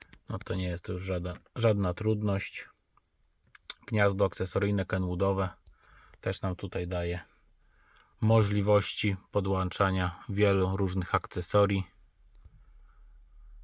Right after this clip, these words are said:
Czy to właśnie do kasków motocyklowych, otwartych, zamkniętych, czy ewentualnie jakichś zestawów słuchawkowych dla, powiedzmy,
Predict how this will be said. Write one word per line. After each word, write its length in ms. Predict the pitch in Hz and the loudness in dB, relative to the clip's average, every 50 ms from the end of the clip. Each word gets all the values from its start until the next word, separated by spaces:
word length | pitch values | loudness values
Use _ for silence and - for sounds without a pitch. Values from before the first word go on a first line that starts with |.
| - - - - - - - - | -20 -20 -20 -20 -20 -20 -20 -8
Czy 120 | - - 92 | -6 -6 -4
to 160 | - 92 87 | -2 -2 -2
właśnie 360 | 87 87 87 - - - 90 | -2 -2 -4 -4 -6 -4 -4
do 120 | 92 90 | -2 -2
kasków 720 | - - 101 95 - - - - 98 92 - - - - - - _ _ - | 0 2 2 2 0 -2 -8 -10 -10 -10 -8 -10 -12 -14 -16 -20 _ _ -4
motocyklowych, 920 | - 101 95 - 120 113 - 131 113 - 123 123 131 117 107 98 90 - - | -4 -2 0 0 -2 0 -2 -4 -2 2 4 4 4 4 4 0 0 -2 -6
otwartych, 500 | - - - 107 107 107 - - 95 92 | -6 0 2 2 2 2 0 -6 -2 0
zamkniętych, 840 | 98 104 104 - - 117 120 123 117 107 - 104 92 - - - - _ _ _ _ - _ - - _ _ - - _ - - _ _ - | 0 0 0 0 0 0 2 2 0 0 0 -2 -2 -2 -6 -12 -20 _ _ _ _ -20 _ -20 -20 _ _ -20 -20 _ -20 -20 _ _ -16
czy 180 | - - 101 | -6 0 0
ewentualnie 680 | 95 92 95 95 92 92 - - 98 95 95 95 92 95 | 0 2 0 0 -2 -2 0 0 2 4 4 2 2 0
jakichś 280 | 95 - - 101 95 92 | -2 -2 -4 -4 -4 -4
zestawów 480 | 98 95 - - 101 98 95 92 - | -4 -4 0 0 2 2 0 -2 -6
słuchawkowych 920 | - - 104 - 101 95 - - - - 101 95 95 95 - - - - - _ _ _ _ _ _ _ _ _ _ _ _ _ _ _ _ _ _ _ _ _ - | -10 -12 -4 -2 -2 -2 -2 -2 0 0 2 2 0 -2 -4 -6 -12 -18 -20 _ _ _ _ _ _ _ _ _ _ _ _ _ _ _ _ _ _ _ _ _ -10
dla, 600 | 104 98 98 95 92 92 92 90 90 92 92 98 - | -4 -2 0 0 0 0 0 0 0 0 -2 -4 -6
powiedzmy, 760 | - 98 95 95 95 92 - - - 95 95 92 92 92 | -6 -6 -4 -4 -4 -4 -6 -6 -4 -2 -2 -2 -2 -4